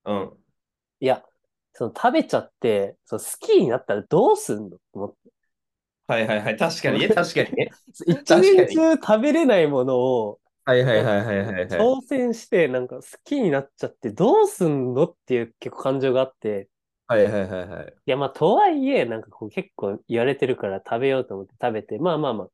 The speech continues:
Speaker 2: さすがに美味しいですと。
Speaker 1: うん。
Speaker 2: で、なんかそのマッ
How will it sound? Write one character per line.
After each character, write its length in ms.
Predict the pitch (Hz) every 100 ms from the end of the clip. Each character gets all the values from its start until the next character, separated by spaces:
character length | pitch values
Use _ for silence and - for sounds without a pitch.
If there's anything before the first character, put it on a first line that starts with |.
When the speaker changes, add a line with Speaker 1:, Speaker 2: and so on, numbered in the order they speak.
| _
Speaker 2:
さ 100 | -
す 120 | 120 143
が 60 |
に 80 | 113
美 140 | 117
味 20 | 123
し 100 | -
い 20 | 104
で 100 | -
す 120 | -
と。 180 | - _ _ _ _ _ _ _
Speaker 1:
う 60 | 98
ん。 180 | 80 - _ _ _ -
Speaker 2:
で、 120 | 160
な 80 | 151
ん 20 |
か 80 | 117
そ 100 | 107
の 80 | 110
マ 120 | 175
ッ 100 | 226